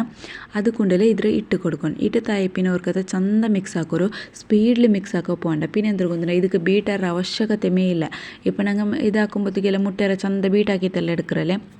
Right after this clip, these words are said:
ಅದ್ರ ಅವಶ್ಯಕತೆ ಮೇ ಇಲ್ಲ. ಪಿನ ಎಂದ್ರ ಗೊಂದಿನ ಪಿನ ಬಿಯರಿಕ್ವಾರು ಮುಟ್ಟೆ ಮಣಕ್ರ ಅಂಚಂತೆ ಮುಟ್ಟೆರ ಮೆಚ್ಚಿ ಸ್ಮೆಲ್ ಬಂಡು ಚಂತ ಎಂದುಮಿಲ್ಲ. ಈ ಬಾಲರ ಕಮ್ಮನೆ ಗುಂಡಲೆ ಮುಟ್ಟೆರ ಸ್ಮೆಲ್ ನಂಗೆ ಗಿಟ್ಟಿಲ್ಲ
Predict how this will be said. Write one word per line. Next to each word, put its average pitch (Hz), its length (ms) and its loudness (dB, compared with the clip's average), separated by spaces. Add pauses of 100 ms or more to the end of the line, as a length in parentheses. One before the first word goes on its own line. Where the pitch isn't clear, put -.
ಅದ್ರ 190 220 -2
ಅವಶ್ಯಕತೆ 226 640 0
ಮೇ 208 140 4
ಇಲ್ಲ. 180 140 2 (360)
ಪಿನ 233 180 4
ಎಂದ್ರ 226 220 2
ಗೊಂದಿನ 190 340 0
ಪಿನ 196 320 -2
ಬಿಯರಿಕ್ವಾರು 196 560 2
ಮುಟ್ಟೆ 190 320 0
ಮಣಕ್ರ 185 360 0 (100)
ಅಂಚಂತೆ 170 480 -2 (280)
ಮುಟ್ಟೆರ 196 360 0
ಮೆಚ್ಚಿ 190 280 0
ಸ್ಮೆಲ್ 190 300 0
ಬಂಡು 170 300 0
ಚಂತ 160 280 -4 (440)
ಎಂದುಮಿಲ್ಲ. 214 460 2 (100)
ಈ 208 180 0
ಬಾಲರ 196 420 0
ಕಮ್ಮನೆ 196 400 0
ಗುಂಡಲೆ 170 300 0
ಮುಟ್ಟೆರ 202 400 -4
ಸ್ಮೆಲ್ 190 340 -2
ನಂಗೆ 185 280 2
ಗಿಟ್ಟಿಲ್ಲ 226 400 0